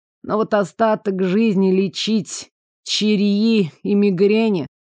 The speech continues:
слушать жалобы на пропавшую потенцию или на печень, которая отказывает, потому как хозяин её слишком много жрёт». Альер присел на край стола,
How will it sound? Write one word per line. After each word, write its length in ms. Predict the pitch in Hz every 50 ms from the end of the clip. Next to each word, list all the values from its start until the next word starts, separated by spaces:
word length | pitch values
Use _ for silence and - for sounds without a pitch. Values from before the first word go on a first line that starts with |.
| _
слушать 560 | - - - 226 240 233 - - 220 214 185 165
жалобы 680 | 175 180 208 214 233 233 226 214 196 175 196 190 185 160
на 120 | 160 202 202
пропавшую 720 | - 214 208 202 202 - 214 214 208 175 - - 208 190
потенцию 880 | - - 196 196 190 - 226 233 240 233 214 - - - 160 147 - - _ _ _ _ -
или 240 | - 247 254 254
на 260 | 254 240 240 240 220 208
печень, 600 | - - - 208 202 226 220 - - 208 214 190
которая 560 | - 208 196 - - 220 208 196 202 202 196
отказывает, 840 | 196 - - - 196 196 190 190 165 151 180 190 175 185 180 -
потому 400 | - 196 - - 190 190 196 190 143
как 200 | 202 196 - -
хозяин 480 | - 196 196 175 196 214 214 208 190
её 180 | 196 196 190 180
слишком 380 | - 214 196 - - - 196
много 500 | 202 202 196 196 190 180 165 202 196 - -
жрёт». 580 | - 202 185 185 208 202 190 190 180 156 - - _ _ _ _ _ _ _ _ _ -
Альер 420 | 202 220 214 208 190 208 202 185
присел 520 | - - 202 196 170 - - 208 202 196 180
на 160 | 180 185 180
край 240 | - - 196 185 180
стола, 460 | - - 196 185 185 190 220 233